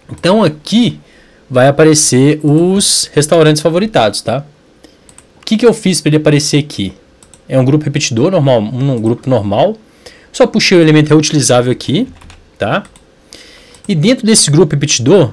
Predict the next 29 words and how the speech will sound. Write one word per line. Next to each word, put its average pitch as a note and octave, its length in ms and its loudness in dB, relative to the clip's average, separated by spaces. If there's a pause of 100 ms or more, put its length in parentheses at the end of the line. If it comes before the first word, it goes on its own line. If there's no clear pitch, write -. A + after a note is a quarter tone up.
(120)
simplesmente G#3+ 500 0
eu G3 60 -2
fiz G#3 120 -4
o G#3+ 40 -2
seguinte: D3+ 440 -2
dei C#3 100 2
dois E3 220 2
cliques - 440 -2 (580)
e F#3+ 100 -6
falei G3+ 380 2
quais G3+ 340 0
informações G#3 500 0
que - 80 -2
eu F#3+ 40 2
vou G#3 120 4
puxar G#3+ 480 0
do G3 80 -4
lado F3+ 160 2
do F#3+ 60 -4
banco G3 160 0
de A3 80 -4
dados. D3+ 440 -2 (460)
Eu C#3+ 80 -2
vou C#3+ 100 2
fazer D#3 220 2
uma, E3 200 2
vou A#2+ 240 -2
puxar A#2+ 360 0
restaurantes, A#2+ 800 0